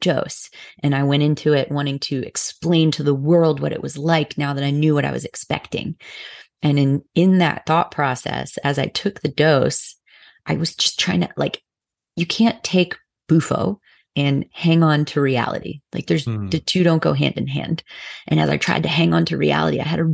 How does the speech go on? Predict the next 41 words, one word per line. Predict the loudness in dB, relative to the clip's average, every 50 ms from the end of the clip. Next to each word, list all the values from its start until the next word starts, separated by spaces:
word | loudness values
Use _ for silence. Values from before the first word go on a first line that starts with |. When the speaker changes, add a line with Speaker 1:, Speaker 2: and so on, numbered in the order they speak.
| 2 2
Speaker 1:
really | 2 2 2 0 0
struggling | 0 0 -2 -2 -4 -4 -2 -2 -2 -2 -2 -2 -2 -4 -6 _ _
time, | -4 -2 0 0 0 -2 -2 -4 -8 -10 _ -12 -8
and | -4 -2 0 0 0
I | 0
Speaker 2:
Hmm. | 0
Speaker 1:
actually | -2 -2 -4 -4 -2 -2 0
whited | 2 2 2 2 4 4 4 2
out | 2 0 0 -2
the | -4 -4
entire | -4 -2 -4 -4 -4 -2 -2
experience. | -4 -4 -6 -4 -2 -2 -2 -2 -4 -6 -8 -10 -12 -14 -16 _ -20 -20 -20 -20 -20 -20 -18 -12 -6
Speaker 2:
Hmm. | -2 0
Speaker 1:
Um, | 0 0 0 0
and | 0 0
a | 0 2
whiteout | 2 2 4 4 4 4 2 2 0 0 -2
is | -4 -6 -4 -6 -8 -8 -6 -6
a, | -4 -4 -4 -4 -4 -2
a |
different | 0 0 0 0 -2 -4 -2
term | -2 0 2
than | 2 0 0
a | 0 0
blackout. | 0 0 0 -2 -2 -2 -2 -2 -4 -4
So | -8 -8
it's | -6 -2
like | -4 -4 -4 -6 _
you | -6 -6 -4 0
went | 2 2 2 0 0 0
in | 0 2 2
the | 4 4 2
medicine | 2 0 0 -2 -4
space | -4 -2 0 0 2 2 0 -2 -6
and | -6 -4 -4 -2
you | -2 -2 -2 -4 -4 -8 _ _ _ _ _ _ _ -2
don't | 0 2 2 2 0
remember | 0 2 2 2 2 2 0 0 -2 -2 -2
any | -4 -2 -2 -4 -4
of | -4 -4
it. | -6 -6 -8